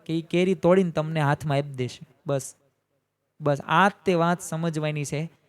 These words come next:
કે આપણે પ્રયત્ન કરીશું ને તો અવશ્ય સફળતા સુધી પહોંચશું. આધ્યાત્મિક માર્ગે તો ખરી, સામાજિક ક્ષેત્રની અંદર એ તે આધ્યાત્મિક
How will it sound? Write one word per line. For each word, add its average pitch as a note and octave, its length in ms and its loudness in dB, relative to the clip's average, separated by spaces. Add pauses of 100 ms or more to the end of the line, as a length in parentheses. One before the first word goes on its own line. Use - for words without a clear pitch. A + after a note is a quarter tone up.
(320)
કે D#3+ 60 2
આપણે D3+ 240 2
પ્રયત્ન G#3 580 2
કરીશું A#3 420 -2
ને D3+ 200 -2 (420)
તો D#3+ 60 0
અવશ્ય F3+ 360 0
સફળતા E3 480 -2
સુધી D3 280 -4
પહોંચશું. C#3 640 -6 (320)
આધ્યાત્મિક F3+ 580 0
માર્ગે G3 360 2
તો A3+ 160 2
ખરી, A#3 260 0
સામાજિક G3 480 0
ક્ષેત્રની A3 540 -2
અંદર A3 220 0
એ A3 100 0
તે G3 100 -2
આધ્યાત્મિક G3 560 -2